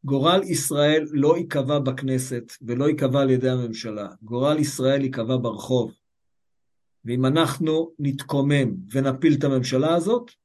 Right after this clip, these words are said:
אז היא תיפול. ואם לא נתקומם, היא לא תיפול. זו המציאות המרה שבה אנחנו מצויים. צריך להכיר בזה, אתה יודע, היכולת לזהות את האמת ולהגיד, "זו תמונת המצב שבאמת קיימת ב-, בשטח",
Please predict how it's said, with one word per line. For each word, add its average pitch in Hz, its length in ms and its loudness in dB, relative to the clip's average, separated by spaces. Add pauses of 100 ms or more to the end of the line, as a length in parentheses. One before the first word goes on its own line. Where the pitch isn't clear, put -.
אז 131 120 -4
היא 190 120 2
תיפול. 180 580 2
ואם 139 220 0
לא 196 120 4
נתקומם, 165 580 0
היא 214 140 -6
לא 262 160 6
תיפול. 143 420 -6 (500)
זו 180 200 2
המציאות 220 480 2
המרה 170 580 4
שבה 147 460 -2
אנחנו 147 340 -2
מצויים. 131 760 -2 (1160)
צריך 190 200 -4
להכיר 208 380 4
בזה, 131 420 4
אתה 131 140 -4
יודע, 180 180 2
היכולת 180 500 2
לזהות 160 500 0
את - 120 -8
האמת 151 560 -4
ולהגיד, 131 720 0 (120)
"זו 131 260 -4
תמונת 180 380 -2
המצב 160 500 2
שבאמת 139 680 -2
קיימת 151 440 2
ב-, 127 100 -4
בשטח", 131 640 -4